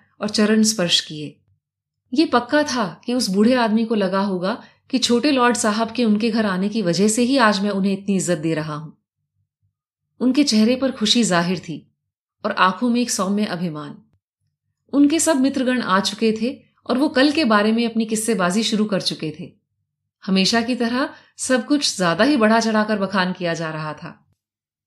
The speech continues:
जब सब चले गए तो मैंने बहुत सरलता से अपना प्रस्ताव उस बूढ़े आदमी के सामने रखा।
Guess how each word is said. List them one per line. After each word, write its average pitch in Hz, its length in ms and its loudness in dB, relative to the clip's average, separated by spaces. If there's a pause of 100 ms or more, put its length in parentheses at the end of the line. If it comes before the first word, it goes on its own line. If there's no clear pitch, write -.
(500)
जब 220 180 2
सब 240 240 0
चले 214 340 4
गए 202 200 2 (420)
तो 247 80 0
मैंने 247 240 4
बहुत 247 280 0
सरलता 202 440 2
से 208 160 -2
अपना 202 220 -4
प्रस्ताव 185 500 -2
उस 170 160 -6
बूढ़े 185 240 0
आदमी 170 280 -4
के 175 80 -8
सामने 160 340 -8
रखा। 156 360 -14